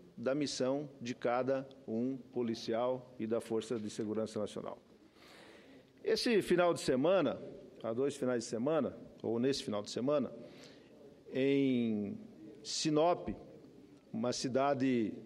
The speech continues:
no médio norte mato-grossense, já no norte Mato, do Mato Grosso, foi assassinado covardemente o tenente-coronel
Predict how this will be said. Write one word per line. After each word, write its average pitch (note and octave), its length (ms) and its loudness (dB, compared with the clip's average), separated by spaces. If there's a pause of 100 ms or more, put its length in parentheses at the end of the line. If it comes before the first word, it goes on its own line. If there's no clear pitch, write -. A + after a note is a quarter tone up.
(300)
no A#2+ 140 0
médio C#3+ 360 4
norte C3+ 440 4
mato-grossense, A#2 840 0
já A2+ 220 2
no A2 160 0
norte C3+ 340 2
Mato, G#2+ 240 -2
do A#2 300 -6
Mato A2 220 -2
Grosso, B2+ 360 0 (960)
foi F#3 720 4
assassinado E3 960 4 (420)
covardemente E3 1000 4 (420)
o B2+ 120 -2
tenente-coronel D3+ 1500 4